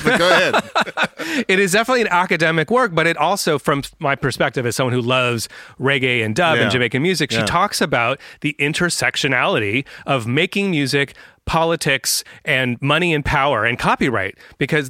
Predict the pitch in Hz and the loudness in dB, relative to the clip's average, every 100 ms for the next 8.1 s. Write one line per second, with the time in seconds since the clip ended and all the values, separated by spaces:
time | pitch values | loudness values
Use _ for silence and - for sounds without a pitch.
0 | - 147 175 175 160 151 - 135 165 175 | -2 0 0 0 0 0 -2 0 0 0
1 | 175 156 151 - 156 131 135 156 170 165 | 0 -2 -4 -6 -4 -4 -2 0 0 -2
2 | - 202 160 127 135 139 - - - _ | 0 0 2 2 -2 -4 -14 -20 -20 _
3 | _ 143 190 233 185 156 156 147 143 151 | _ 2 2 2 2 0 0 0 0 0
4 | 143 127 123 - 131 123 127 123 113 107 | 0 2 0 0 -2 0 0 0 0 0
5 | 214 233 247 233 220 208 202 214 202 175 | 0 0 2 2 2 2 2 0 2 0
6 | 131 - - 202 233 220 196 185 185 170 | 0 -2 0 0 2 2 2 2 0 0
7 | 156 180 175 180 180 165 156 147 151 156 | 2 2 2 0 0 0 2 0 0 0
8 | 139 | -2